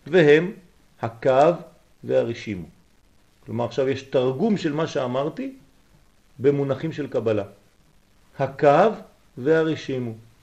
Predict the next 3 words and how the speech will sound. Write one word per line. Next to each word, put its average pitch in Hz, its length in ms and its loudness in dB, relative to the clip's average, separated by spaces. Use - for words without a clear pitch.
שניהם 170 480 0
מקבילים 139 760 -2
לנשמה 139 1200 -2